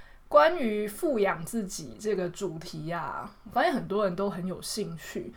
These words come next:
我也觉得这个东西其实它是值得我们现代人好好的去练习的。我几年前出过一本书，叫做《专注是一种资产》，里面提到用七件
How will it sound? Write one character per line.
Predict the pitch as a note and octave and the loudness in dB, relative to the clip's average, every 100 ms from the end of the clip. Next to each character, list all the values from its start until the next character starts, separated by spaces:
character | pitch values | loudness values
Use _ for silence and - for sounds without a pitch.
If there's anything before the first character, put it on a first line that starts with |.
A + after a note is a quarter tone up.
| - - - - | -18 -20 -20 -4
我 | D#4 | 4
也 | E4+ G3+ | 4 4
觉 | F3+ | 2
得 | F3 F3+ | 2 2
这 | C4 | 0
个 | G#3+ G3 | 0 2
东 | G3+ F#3+ | 2 0
西 | F#3+ F#3+ F3+ | -4 -6 -4
其 | - - G3+ | -4 -4 -2
实 | E4 - E3+ E3 E3 E3 | -4 -4 -6 -6 -8 -10
它 | - A#3+ B3 | 0 2 4
是 | D4 | 0
值 | A#3+ - F3 | -4 -4 -6
得 | F3+ F#3 | -2 -2
我 | F#3 | -2
们 | D#3+ | -4
现 | D#3 A#3+ F#3+ | -4 -4 -2
代 | A3 G3 | 0 0
人 | E3 E3 | -2 -6
好 | E3 F3 G#3+ | -4 -2 0
好 | F#3+ D#3+ | 0 -2
的 | D#3+ | -6
去 | - G3+ | -6 -4
练 | G#3 A3 D#3+ | 0 0 -2
习 | D3 - - - | -6 -8 -10 -12
的。 | - - - - - - - - - | -10 -10 -12 -20 -20 -16 -18 -18 -2
我 | A3+ G#3 | 2 2
几 | G3 G#3+ G#3 | 0 -2 2
年 | B3 | 2
前 | D4+ B3+ | 2 0
出 | A#3 C4 | 2 2
过 | B3 A#3+ | 2 2
一 | B3 | 2
本 | - - | -2 -4
书， | D#3+ G3 F3+ | -8 -2 -2
叫 | F3+ G#3+ | 2 0
做 | G3+ G3+ F#3 | 2 -2 -2
《专 | - F#3+ F#3+ | 0 2 0
注 | G3+ A3 F3+ | -2 -2 -2
是 | - G3+ | -4 -4
一 | G3 | -4
种 | F#3+ - - | -6 -12 -14
资 | - F3+ | -4 -2
产》， | F3+ - - - - - - - | -2 -6 -10 -10 -20 -20 -10 -2
里 | G#3 | 0
面 | C#4 D4 | 2 2
提 | A#3 G#3 | 0 4
到 | A#3 A3+ | 8 8
用 | A3+ G#3 | 6 2
七 | F#3+ - - - A3 G#3+ | -4 -6 -6 -4 -4 -6
件 | - A3+ | -2 -2